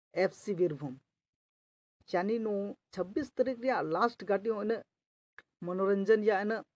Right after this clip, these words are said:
ᱛᱟᱜᱲᱟ ᱢᱚᱠᱟᱵᱮᱞᱟ ᱦᱩᱭᱩᱜᱼᱟ, ᱡᱮ ᱠᱤ ᱵᱚᱞᱮ ᱱᱩᱠᱤᱱ ᱵᱟᱱᱟᱨ ᱴᱤᱢᱮᱢ ᱧᱮᱞ ᱞᱮᱠᱷᱟᱱ ᱱᱩᱠᱤᱱ ᱦᱚᱸ ᱟᱹᱰᱤ ᱢᱚᱡᱽᱵᱩᱛ ᱴᱤᱢ ᱠᱟᱱ ᱛᱟᱹᱠᱤᱱᱟ। ᱛᱚ ᱫᱮᱞᱟ ᱱᱚᱣᱟ ᱫᱚ ᱛᱟᱦᱮᱸ ᱠᱟᱱᱟ ᱮ ᱰᱤ ᱥᱤ, ᱮ ᱰᱤ ᱥᱤ ᱥᱛᱷᱟᱯᱚᱱᱟ ᱫᱤᱵᱚᱥ ᱠᱮ ᱥᱩᱵ ᱚᱵᱥᱚᱨ ᱯᱚᱨ ᱱᱩᱠᱩ ᱴᱤᱢ ᱠᱚ ᱯᱟᱥ-, ᱯᱟᱨᱴᱤᱥᱤᱯᱮᱴ ᱠᱟᱜ ᱛᱟᱵᱚᱱᱟ।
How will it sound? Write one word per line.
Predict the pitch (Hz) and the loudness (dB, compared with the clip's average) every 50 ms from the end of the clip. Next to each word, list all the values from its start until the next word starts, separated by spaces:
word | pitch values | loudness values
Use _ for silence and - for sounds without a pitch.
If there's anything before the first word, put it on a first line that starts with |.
| _ _ _ _ _ _ _ _ _ _ - | _ _ _ _ _ _ _ _ _ _ 0
ᱛᱟᱜᱲᱟ | 190 180 208 220 220 | 2 2 2 2 2
ᱢᱚᱠᱟᱵᱮᱞᱟ | 214 202 - 208 202 196 190 185 185 | 0 0 2 2 4 6 4 4 4
ᱦᱩᱭᱩᱜᱼᱟ, | 185 180 190 208 208 | 4 2 0 0 -2
ᱡᱮ | 190 165 185 185 | -4 -4 -4 -4
ᱠᱤ | 175 202 | -4 -2
ᱵᱚᱞᱮ | 190 196 196 | -2 -2 -2
ᱱᱩᱠᱤᱱ | 190 196 190 - 202 202 170 151 | -2 -2 -4 -4 -6 -6 -6 -6
ᱵᱟᱱᱟᱨ | 180 180 196 208 202 - | -4 -2 -2 -2 -2 -4
ᱴᱤᱢᱮᱢ | - 220 214 208 208 208 | -4 -4 -4 -4 -4 -4
ᱧᱮᱞ | 202 202 196 196 | -2 -2 -2 -2
ᱞᱮᱠᱷᱟᱱ | 196 190 - 202 202 196 - _ _ _ _ - | -2 -4 -4 -6 -8 -10 -14 _ _ _ _ -8
ᱱᱩᱠᱤᱱ | 180 170 165 208 196 | -8 -4 -2 -2 0
ᱦᱚᱸ | 196 185 | 2 0
ᱟᱹᱰᱤ | 185 170 196 202 202 - _ _ _ _ _ _ _ _ _ _ _ _ _ | 0 0 0 -2 -4 -4 _ _ _ _ _ _ _ _ _ _ _ _ _
ᱢᱚᱡᱽᱵᱩᱛ | - 170 170 165 170 190 180 - | -6 -6 -6 -4 -4 -6 -8 -6
ᱴᱤᱢ | - 208 196 185 | -4 -4 -2 -2
ᱠᱟᱱ | 196 196 185 | -2 -2 -2
ᱛᱟᱹᱠᱤᱱᱟ। | 175 175 - 196 208 226 247 - _ _ _ _ _ _ _ _ _ _ _ _ - | -2 -4 -6 -6 -6 -8 -12 -14 _ _ _ _ _ _ _ _ _ _ _ _ -2
ᱛᱚ | 185 185 | 0 2
ᱫᱮᱞᱟ | 165 175 165 160 160 | 2 2 2 2 0
ᱱᱚᱣᱟ | 170 180 185 190 | 0 0 2 2
ᱫᱚ | 202 202 | 2 0
ᱛᱟᱦᱮᱸ | - 202 196 202 196 | -2 -2 -4 -4 -4
ᱠᱟᱱᱟ | 208 208 202 - - | -4 -6 -6 -6 -4
ᱮ | 160 180 | -2 0
ᱰᱤ | 175 190 196 190 | 0 0 0 -2
ᱥᱤ, | - - - - _ _ _ | -4 -12 -16 -18 _ _ _
ᱮ | - 175 185 | 0 2 4
ᱰᱤ | 180 196 196 | 4 4 2
ᱥᱤ | - - 214 190 | 4 4 4 4
ᱥᱛᱷᱟᱯᱚᱱᱟ | 185 - - 190 - 202 190 | 4 0 -8 -10 -8 -8 -4
ᱫᱤᱵᱚᱥ | 180 185 185 190 190 - | 0 0 0 0 0 0
ᱠᱮ | - 190 | -2 -2
ᱥᱩᱵ | 180 - 196 185 | 0 0 0 0
ᱚᱵᱥᱚᱨ | 185 185 180 - 196 185 | 0 0 -2 -4 -6 -6
ᱯᱚᱨ | - - 208 214 - _ _ _ _ _ _ _ - | -4 -4 -6 -6 -6 _ _ _ _ _ _ _ -6
ᱱᱩᱠᱩ | 170 175 170 202 190 185 - - | -6 0 2 2 0 0 -2 -8
ᱴᱤᱢ | - - 196 185 175 | -6 -6 -6 -4 -4
ᱠᱚ | - 196 | -4 -2
ᱯᱟᱥ-, | - 165 160 165 - - - - - | 0 0 -2 -2 -4 -12 -20 -6 -2
ᱯᱟᱨᱴᱤᱥᱤᱯᱮᱴ | - 175 165 - 190 - - 208 185 - | -2 -2 -2 -4 -10 -6 -2 -2 -2 0
ᱠᱟᱜ | - 151 - | -2 -4 -4
ᱛᱟᱵᱚᱱᱟ। | - 175 185 190 208 | -6 -6 -8 -6 -6